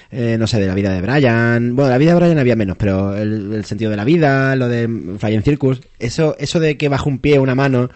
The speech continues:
<laughs> y aplaste algo del cielo, <laughs> es muy típico. Y aparte, eh, la propia, el propio dibuji-, dibujo o el arte, el arte de, digamos, del juego, ¿no? Que es como muy de formas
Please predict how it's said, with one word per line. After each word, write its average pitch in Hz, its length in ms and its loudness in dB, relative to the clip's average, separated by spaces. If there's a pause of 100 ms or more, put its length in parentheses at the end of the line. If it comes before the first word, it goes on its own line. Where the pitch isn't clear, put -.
(120)
<laughs> - 180 -8
y 202 60 6
aplaste 156 420 2
algo 143 300 2
del 143 300 0
cielo, 160 340 6 (300)
<laughs> - 180 -16
es - 120 -6
muy 143 240 4
típico. 143 360 2 (380)
Y 131 60 -6
aparte, 139 260 0
eh, 110 240 -8
la 147 120 -4
propia, 170 460 4
el 151 80 -4
propio 170 220 2
dibuji-, 156 500 2
dibujo 151 380 6
o 147 400 6
el 135 60 6
arte, 135 420 2
el 131 80 2
arte 139 240 2
de, 135 120 4
digamos, 127 280 2
del 123 100 2
juego, 113 240 2
¿no? 127 100 2
Que 123 80 2
es 107 60 -2
como 127 180 2
muy 123 180 2
de 123 140 4
formas 123 760 0